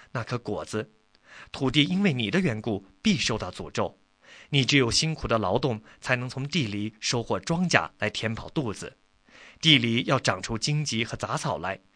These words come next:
你只有汗流满面的劳动才能够糊口。你是尘土造的，你死了以后也要回到尘土中去。”接下来，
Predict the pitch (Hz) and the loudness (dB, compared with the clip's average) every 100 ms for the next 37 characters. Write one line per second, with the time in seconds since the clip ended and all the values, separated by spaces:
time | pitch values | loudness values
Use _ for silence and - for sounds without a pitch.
0 | - - - 135 139 127 104 - 160 131 | -20 -12 -2 2 4 4 4 2 0 2
1 | 165 - 156 202 120 98 101 117 101 - | 2 2 2 2 2 0 2 0 0 -8
2 | - - 120 107 107 95 - 110 - 76 | -12 -2 0 0 -2 -2 -4 -6 -6 -8
3 | - _ _ _ _ - - - 120 120 | -10 _ _ _ _ -20 -8 0 4 4
4 | - 120 175 - 98 110 87 95 - _ | 2 0 -2 -4 0 0 2 -4 -8 _
5 | _ - - 123 120 117 104 117 98 110 | _ -20 -4 -2 0 0 2 2 0 -2
6 | 101 - - 127 127 196 - 110 101 - | -2 -6 -4 0 2 0 0 2 0 0
7 | 110 - 95 95 92 - - _ _ _ | -6 -6 -8 -8 -8 -8 -8 _ _ _
8 | _ _ 101 101 _ _ _ _ _ _ | _ _ _ _ _ _ _ _ _ _
9 | _ _ _ _ _ _ - 147 143 107 | _ _ _ _ _ _ 2 4 4 2
10 | 92 104 | 0 -4